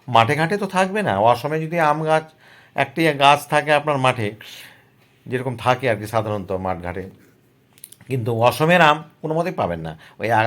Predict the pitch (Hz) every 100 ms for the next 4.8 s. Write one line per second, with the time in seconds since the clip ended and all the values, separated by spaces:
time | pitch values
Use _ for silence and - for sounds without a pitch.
0 | 113 120 113 139 147 143 156 104 107 113
1 | 120 123 143 123 107 104 98 98 _ _
2 | _ 113 107 110 117 120 107 95 - 76
3 | 76 80 107 127 139 160 143 139 143 131
4 | 139 135 117 117 104 101 110